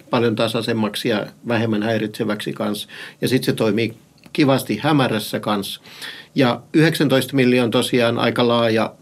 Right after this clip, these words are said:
niin kuin olette huomanneet kans. Mut sit jos käytetään digitaalista kuvan vakainta, niin se rajaa siitä jonkin verran. Tai sit jos kuvataan neljä K:ta, niin voidaan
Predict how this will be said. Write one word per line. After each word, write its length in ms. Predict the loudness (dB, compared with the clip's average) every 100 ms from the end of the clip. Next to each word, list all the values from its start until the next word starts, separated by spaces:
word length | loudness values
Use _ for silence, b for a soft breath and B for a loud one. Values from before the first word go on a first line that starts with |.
| -10
niin 200 | -2 -2
kuin 160 | 0 0
olette 320 | 0 -2 -2
huomanneet 540 | 0 0 0 -2 -4
kans. 340 | -4 -4 -4 -6
Mut 200 | -8 -2
sit 140 | 0
jos 120 | 0
käytetään 440 | 0 -2 -2 -2 0
digitaalista 800 | 0 0 0 0 0 -2 -4 -4 B B B B B B B -4
kuvan 280 | 2 4 4
vakainta, 500 | 2 2 2 2 0
niin 160 | 0
se 180 | 2 0 -2 -14 -2
rajaa 360 | 4 4 4
siitä 300 | 2 -2 -2
jonkin 420 | 2 2 2 2 2
verran. 440 | 2 2 0 -2 -4
Tai 180 | 0 0
sit 220 | 2 0
jos 140 | 0 -2
kuvataan 420 | -2 0 2 2
neljä 280 | 2 0 0
K:ta, 480 | 0 -2 0 -2 -4 -8
niin 140 | -6 -2
voidaan 400 | -2 0 -2